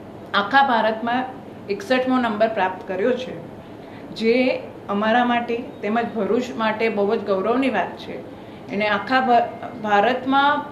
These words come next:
ભરૂચનું નામ આગળ વધાર્યું છે. એટલે ભરૂચ જેવા સેન્ટરમાં રહી અને આ સફળતા પ્રાપ્ત કરવી એ અમારા બધા માટે એક લડ-, લડત મુજબ હતી, પણ તેમ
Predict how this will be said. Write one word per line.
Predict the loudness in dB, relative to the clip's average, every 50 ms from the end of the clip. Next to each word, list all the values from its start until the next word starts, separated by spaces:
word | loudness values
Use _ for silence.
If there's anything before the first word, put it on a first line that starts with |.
| -12 -4 -2
ભરૂચનું | 0 2 4 4 2 2 2 2 2 2
નામ | 2 2 4 4 4 2 0 -2 -8 -14 -14 -4 2
આગળ | 2 4 4 6 6 6
વધાર્યું | 4 4 4 2 2 2 0 -4
છે. | -8 -8 -8
એટલે | -8 -6 -6 -8
ભરૂચ | -8 -4 -4 -2 0 2 0 0
જેવા | 0 0 2 4 4 4 4
સેન્ટરમાં | 2 2 0 -2 0 0 0 0 2 2 2 4 4
રહી | 4 4 4 2 -2 -4 -8 -12 -16 -16 -16 -16 -16 -16 -16 -16 -16 -16 -16 -16 -16 -16 -16 -16 -16 -16 -16 -16 -16 -16 -14 -6 -2
અને | 0 0 0 2
આ | 2 4 4 4
સફળતા | 4 0 -2 2 2 2 2 2 2 0
પ્રાપ્ત | 2 4 4 4 4 2 0 2 2
કરવી | 4 4 4 2 2 2
એ |
અમારા | 2 4 4 4 6 4 4 4
બધા | 4 2 2 2 4 4 4
માટે | 6 6 4 4 4 4 6
એક | 6 6 4 2 -2 -6 -6 -2
લડ-, | 0 6 6 6 6 6 2 -4 -6 0
લડત | 2 4 6 6 4 4 2 -2 0 0
મુજબ | 0 -2 0 -2 -2 -2 -2 -4
હતી, | -8 -8 -10 -12 -12 -12 -14 -16 -16 -16 -14 -8 -4
પણ | -4 -2
તેમ | 0 0 0 0